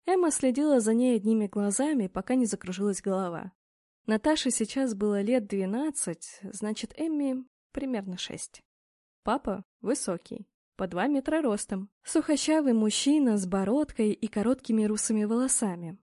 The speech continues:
Зашел в комнату и поставил на стол новую банку растворимого кофе. Пришлось с утра пораньше сбегать в ближайший магазинчик, потому что обнаружилось,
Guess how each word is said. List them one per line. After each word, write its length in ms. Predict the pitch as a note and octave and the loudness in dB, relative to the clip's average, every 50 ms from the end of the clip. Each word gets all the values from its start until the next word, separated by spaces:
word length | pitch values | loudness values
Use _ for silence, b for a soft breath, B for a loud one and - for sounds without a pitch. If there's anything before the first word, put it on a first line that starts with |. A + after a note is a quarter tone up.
| _ _ _ - | _ _ _ -4
Зашел 460 | G3+ A3 G3 A3 A3 - - A#3 G#3 F#3 | -2 2 2 2 2 4 2 2 2 0
в 100 | - - | 0 0
комнату 520 | - C4 C#4+ D4 C#4 A3+ F#3 - - F3 | 2 2 4 4 4 2 0 -2 -4 -6
и 80 | F3 E3+ | -6 -4
поставил 520 | - F3+ F#3 - - C4+ C#4+ C#4+ C4 A#3+ | -4 -4 -4 0 0 2 2 4 4 4
на 160 | A3 G#3+ G3+ | 4 2 0
стол 340 | G3+ - - B3 C4 C4+ B3 | -2 2 4 6 6 6 6
новую 560 | G#3+ G3 G3 G3+ B3+ D4 D4+ C#4+ C#4+ D4 C#4 | 4 2 2 2 4 4 4 4 2 2 0
банку 520 | A3+ - G3+ F#3+ G3+ A3 A#3 - B3+ A#3+ - - | 0 0 -2 0 0 0 -2 0 0 -2 -2 -2
растворимого 800 | A3 G#3+ A3 - - - G3+ F#3 F3+ F3+ F#3+ F#3+ F#3 F3+ F#3+ F3+ | -4 -2 -2 -4 -2 -2 -2 0 0 -2 -2 -2 -2 -2 -4 -6
кофе. 540 | - - - F3 F3 - - - - G3 G#3 _ _ _ _ _ _ _ _ _ _ _ - | -6 -6 -6 -6 -6 -6 -10 -10 -12 -12 -12 _ _ _ _ _ _ _ _ _ _ _ -2
Пришлось 460 | - G#3 A#3+ A#3 - D#4+ F4 G4 F#4+ | 2 2 2 4 4 2 2 2 2
с 80 | - E4+ | 2 0
утра 260 | C#4 - C#4+ D#4 D#4+ | 0 0 2 0 0
пораньше 480 | - C#4 A#3+ B3 C#4 D4+ C#4 - - A#3 | 0 2 2 4 4 4 2 2 0 0
сбегать 380 | G3 F#3+ A#3 C4 B3+ B3 A3 | 0 2 2 2 4 2 0
в 40 | F#3+ | 0
ближайший 500 | F#3 G3 G3+ G3+ G#3 G#3 G#3+ G3+ - G3+ | 2 0 0 2 2 2 2 2 0 -2
магазинчик, 840 | F#3 F3 F3 E3+ F3 F3 F3 - F3+ A#3 D#4+ F4+ - - G4 - - | -2 -4 -2 -2 -2 -2 -2 -2 -2 0 -2 -2 -2 -4 -6 -6 -4
потому 280 | - B3 - A#3+ A#3+ A#3+ | -10 -6 -2 0 0 0
что 220 | - - - G3 | 0 0 -2 -2
обнаружилось, 880 | F#3 - F3 E3 E3+ E3 F3+ C4 F4 F4 - F4+ F4+ F#4 F4+ - - | 0 -2 -4 -4 -4 -2 0 0 0 2 2 2 2 2 0 -2 -4